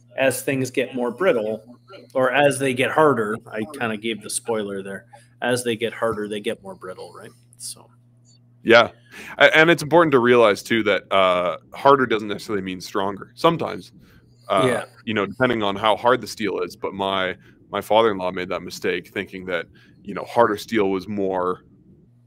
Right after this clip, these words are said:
Speaker 2: was just tougher. You could just beat on it
Speaker 1: Yeah.
Speaker 2: more. And, uh, and the knife will tell you, uh, that that's not the case.
Speaker 1: Yeah. You know what else is really hard?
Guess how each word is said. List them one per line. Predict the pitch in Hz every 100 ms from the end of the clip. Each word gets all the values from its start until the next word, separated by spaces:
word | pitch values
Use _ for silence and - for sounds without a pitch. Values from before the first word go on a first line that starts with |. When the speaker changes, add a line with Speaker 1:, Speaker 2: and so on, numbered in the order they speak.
| -
Speaker 2:
was | 135
just | 135 -
tougher. | 117 - -
You | 101
could | 104
just | 98 92
beat | 101 104
on | 95
it | 82
Speaker 1:
Yeah. | 87
Speaker 2:
more. | 95 87 - - _
And, | 101 92 87 90
uh, | 92 87 -
and | 92
the | 92
knife | 92 101 -
will | 98
tell | - 104
you, | 107 98 101 -
uh, | 101 98 98
that | 101
that's | 98 101 107
not | 107
the | -
case. | 110 135 - - _ _ - - -
Speaker 1:
Yeah. | 117 135 107
You | 123
know | 135
what | 143
else | 113 120 151
is | 123
really | 123 131 139
hard? | 143 90 208